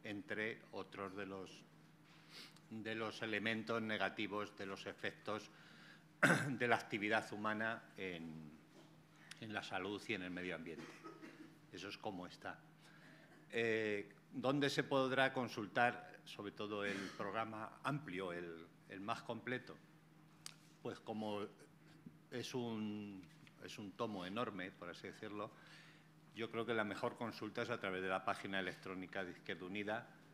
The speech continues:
que va, sabéis que es que en estas elecciones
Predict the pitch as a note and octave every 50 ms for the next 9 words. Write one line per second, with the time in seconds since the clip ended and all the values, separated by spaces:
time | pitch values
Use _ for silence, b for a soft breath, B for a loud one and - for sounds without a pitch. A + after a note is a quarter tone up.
0 | - - - - - - - - - - - F2 E2 D#2 F#2 F#2 F#2 F#2 G2 G2
1 | F#2 - - - - - - - - - - - - - - - - - - -
2 | - A2+ G#2+ A2+ B2+ A#2+ - - C#3 C3 C3 - D3+ C3+ C3 C3 - B2+ A#2 A2+
3 | A#2 A2+ A2+ - - C3+ A#2+ A#2 - - A#2+ A#2+ A2+ - C3+ B2+ B2 B2 A#2+ A2+
4 | - - -